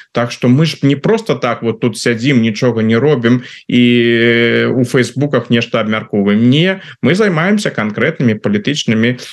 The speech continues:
палітычнымі справамі. І вось мы дасягнулі нават пэўных поспехаў. Але адна справа, там нейкія дамоўленасці, а зусім іншая, э, рэалізацыя. Ну, мне сапраўды вельмі цяжка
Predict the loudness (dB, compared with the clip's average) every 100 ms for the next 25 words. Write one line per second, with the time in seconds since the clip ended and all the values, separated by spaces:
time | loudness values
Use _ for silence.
0 | -12 -2 0 0 -2 0 0 0 -2 -2
1 | -2 0 0 0 0 0 0 0 -2 -2
2 | 0 0 0 0 0 -2 -6 -20 -8 -2
3 | 0 0 -2 -2 -4 -2 -4 -2 -2 0
4 | 2 2 0 0 0 0 -4 -4 -2 0
5 | -2 0 0 0 -2 -2 -2 0 2 2
6 | 2 0 -2 -4 -6 -6 -10 -14 -6 -2
7 | -2 0 0 0 0 0 0 2 0 0
8 | 2 2 0 -4 -14 -4 0 0 0 2
9 | 2 2 0 0 0 -2 -4 -2 0 2
10 | 2 2 -2 -4 -4 -2 0 0 0 0
11 | 0 2 0 0 -2 -2 -2 -2 -6